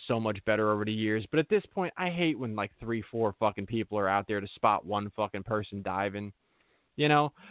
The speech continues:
I mean, you get guys like fucking G's who are doing their fucking topes and shit, landing on one fucking guy. And then you get another guy who needs, like, the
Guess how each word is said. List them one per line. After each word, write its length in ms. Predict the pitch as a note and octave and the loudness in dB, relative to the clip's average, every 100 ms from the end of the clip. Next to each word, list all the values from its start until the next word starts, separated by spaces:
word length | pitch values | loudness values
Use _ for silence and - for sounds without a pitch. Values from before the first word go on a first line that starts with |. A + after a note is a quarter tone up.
| - | 0
I 60 | C#3+ | 4
mean, 120 | D#3+ | 6
you 120 | F3 | 6
get 160 | F#3 D#3+ | 4 2
guys 260 | D#3+ D3+ C3 | 2 2 0
like 180 | B2+ | -2
fucking 320 | - B2+ A2+ G#2 | -2 -2 -2 -10
G's 380 | A2 A#2+ A#2 A2 | -8 -6 -6 -6
who 80 | |
are 80 | A2+ | -8
doing 240 | G#2+ A2+ A2 | -6 -8 -8
their 160 | G#2 | -10
fucking 560 | - A#2 A2+ G#2+ G2+ F#2+ _ _ _ - - | -4 -4 -4 -8 -8 -14 _ _ _ -14 0
topes 240 | C3 A2+ | 2 2
and 460 | B2+ A#2 A2+ A2 G#2+ - | 2 2 2 -2 -6 -2
shit, 160 | A2+ | -2
landing 380 | G#2 A#2+ A#2 A2+ | 0 0 0 0
on 160 | G#2 G2+ | -2 -2
one 200 | A2+ A2+ | -2 0
fucking 360 | B2 G#2+ G2+ | 0 0 -4
guy. 440 | G#2+ A2+ A2+ A2 G#2+ _ _ _ _ - | 2 4 4 2 0 _ _ _ _ -4
And 120 | E3 | 0
then 100 | E3 | 2
you 80 | D#3+ | 2
get 160 | D#3+ | 2
another 320 | D#3 D#3 D3+ | 4 4 4
guy 260 | C3 B2+ A#2+ | 4 4 4
who 140 | B2+ | 2
needs, 260 | A#2+ A#2+ G#2+ | -2 -4 -4
like, 220 | A2+ G#2 - _ _ _ _ | -4 -4 -8 _ _ _ _
the 80 | - | -8